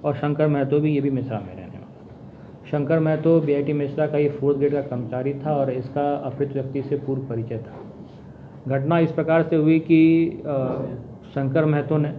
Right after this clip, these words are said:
उनको अपने भरोसे में लेकर अपने घर से वो बाहर लेकर गया और इन तीनों ने मिलकर फिर एक ओमनी वैन का मदद लेते हुए उनको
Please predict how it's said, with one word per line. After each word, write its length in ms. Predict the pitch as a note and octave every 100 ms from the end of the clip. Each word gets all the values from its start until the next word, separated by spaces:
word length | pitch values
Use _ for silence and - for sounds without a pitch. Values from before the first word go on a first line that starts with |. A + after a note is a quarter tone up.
| - - -
उनको 280 | C3+ C3+ D3+
अपने 360 | D3 D3 C#3+ D3
भरोसे 420 | C3 B2+ B2+ D#3
में 140 | D3+
लेकर 440 | C#3 C3+ C#3 D3 - - - - - - -
अपने 260 | A#2+ C#3
घर 160 | B2+ C#3
से 120 | C3+
वो 60 | C#3+
बाहर 240 | B2+ A#2+
लेकर 280 | C3+ C3+ C3
गया 240 | A#2 A2+ - - - - - - - -
और 140 | C#3+
इन 140 | D3 C#3+
तीनों 260 | D3+ D#3+
ने 140 | E3 D#3
मिलकर 320 | D3 C#3 D3
फिर 180 | C#3 D3
एक 160 | D3
ओमनी 260 | C#3+ C#3 D3
वैन 260 | C#3 C#3
का 160 | C3+ C#3
मदद 300 | C3+ C3 B2+
लेते 300 | A#2+ A2+ C3+
हुए 160 | C3+ E3 - - D3
उनको 240 | C3+ C3+